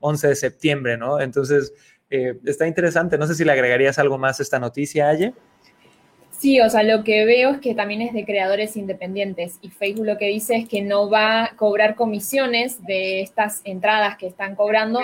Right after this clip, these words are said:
Speaker 2: hasta el dos mil veintitrés de creadores independientes. Entonces, eso también hace que impulse a creadores independientes a mostrar sus contenidos de esta manera. Entonces, es una forma de impulsarlo y que más adelante pueda generar acuerdos con otro tipo de compañías más grandes. Así que,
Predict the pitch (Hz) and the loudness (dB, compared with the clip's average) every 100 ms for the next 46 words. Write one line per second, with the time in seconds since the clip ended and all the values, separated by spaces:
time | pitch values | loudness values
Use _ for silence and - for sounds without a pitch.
0 | - 226 226 - 247 277 269 214 202 214 | -2 -4 -2 0 2 0 -2 -2 -2 -2
1 | 214 226 226 226 233 240 277 196 220 220 | -4 -2 -2 -2 0 0 0 -2 0 2
2 | 240 214 208 214 214 202 190 180 180 196 | 2 6 4 4 0 -4 -4 -6 -6 -6
3 | 185 175 - 180 180 180 196 - 196 208 | -8 -14 -20 -14 -12 -10 -10 -10 -10 -8
4 | 202 185 190 190 190 196 180 185 180 180 | -8 -8 -6 -8 -8 -10 -8 -8 -8 -8
5 | 180 196 196 196 190 185 196 202 196 196 | -6 -6 -4 -4 0 2 2 0 -4 -2
6 | 196 202 196 214 190 185 180 - 190 190 | -2 -4 -4 -4 -4 -8 -8 -2 0 0
7 | 202 190 185 185 190 196 202 220 226 240 | 0 2 0 -4 -4 -2 0 2 4 4
8 | 277 - - 175 202 - 214 214 220 220 | 2 -8 -20 -6 -2 0 2 2 2 4
9 | 233 220 202 202 196 185 202 190 196 196 | 2 2 -4 -4 -6 -10 -8 -8 -6 -4
10 | 202 202 196 208 214 220 240 233 196 196 | -2 -4 -4 -8 2 4 4 0 -4 -6
11 | 190 190 190 190 214 190 185 185 180 185 | -2 0 0 -2 -4 -2 -2 -2 -2 0
12 | 185 185 185 190 185 180 185 180 185 180 | 0 -2 -4 -6 -10 -10 -10 -8 -4 -4
13 | 180 180 180 180 180 175 196 185 175 - | -4 -6 -6 -6 -8 -8 -6 -6 -10 -14
14 | - 175 180 | -18 -8 -8